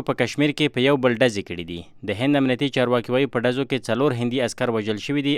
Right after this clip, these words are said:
او درې نور ټپي دي. پاکستان وایي چې ډزې هغوی نه دي پیل کړي، بلکې د هندي ځواکونو لخوا د بر نه حقه ډزو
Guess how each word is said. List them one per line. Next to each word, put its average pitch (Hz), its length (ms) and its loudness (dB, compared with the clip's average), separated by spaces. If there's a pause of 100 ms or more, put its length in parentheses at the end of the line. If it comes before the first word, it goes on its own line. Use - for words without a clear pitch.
او 120 40 2 (120)
درې 123 120 0 (100)
نور 113 180 -2
ټپي 107 260 -2
دي. 82 80 -10 (720)
پاکستان 120 460 0
وایي 127 160 2
چې 110 240 -4
ډزې 123 220 2 (100)
هغوی 117 320 2
نه 147 120 2
دي 135 140 2
پیل 110 220 0
کړي، 135 280 0
بلکې 135 380 0
د 107 140 -2
هندي 117 340 0
ځواکونو 131 400 2
لخوا 131 320 2
د 107 180 0
بر 143 220 4
نه 107 160 2
حقه 117 320 2 (240)
ډزو 117 320 0